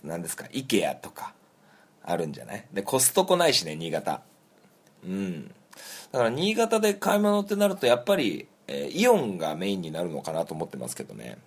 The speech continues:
はい。そうですか、東京インテリアか。でね、先週ね、東京インテリア行くって話をしてたんですけど、結果行かなかったっす。<laughs> 結果行かなくて、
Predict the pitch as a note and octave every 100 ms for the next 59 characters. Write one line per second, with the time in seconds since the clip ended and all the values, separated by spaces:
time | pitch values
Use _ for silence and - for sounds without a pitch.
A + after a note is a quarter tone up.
0 | _ _ - - D#2 D2 G1+ _ _ _
1 | _ - - - - - - - - _
2 | _ - - A2 A2 G#2+ G2+ - - -
3 | G#2 F#2 - G2 G2+ G2 G2 G2 - G#2
4 | C2+ - - - - - - - C#3+ D3+
5 | F3+ B3 - A3+ G3 C#3+ A#3 A#3+ - B3+
6 | A#3+ A#3+ B2 G#2 F3+ F3+ A2+ F#2+ G2+ F2+
7 | G#2+ E2+ - D2+ E2 B1+ - _ - F#3
8 | - _ - - C#3+ G#3 G#3+ G#3+ - -
9 | - - - - - - - _ - -
10 | B2 A2+ - C#3 C#3 - F#3 F3 E3+ D#3+
11 | - D2 -